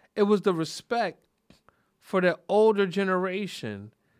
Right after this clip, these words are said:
and to even be a part of history, to be reenacting something that was so important to culture is the reason why it wasn't any violence.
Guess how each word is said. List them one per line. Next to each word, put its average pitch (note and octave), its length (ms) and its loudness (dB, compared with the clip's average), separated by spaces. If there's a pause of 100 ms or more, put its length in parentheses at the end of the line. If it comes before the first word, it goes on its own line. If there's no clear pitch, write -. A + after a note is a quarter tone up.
(440)
and F#3 160 0
to F3+ 100 2
even G3 300 -2
be F#3 160 -2
a E3 60 0
part F#3+ 360 -4
of C#3+ 140 -4
history, A2 760 -6 (420)
to F#3 100 -8
be F3 140 -2
reenacting F#3 800 -4
something F3+ 340 -8
that D3 120 -4
was B2+ 120 -10
so F#3 200 -4
important D#3 400 -8
to - 140 -18
culture G3 500 -6 (640)
is F3 120 -4
the F3 120 -4
reason D#3+ 600 -4
why D3+ 540 -2 (1300)
it A2+ 100 -10
wasn't A2+ 340 -6
any G#2 140 -12
violence. G2+ 600 -18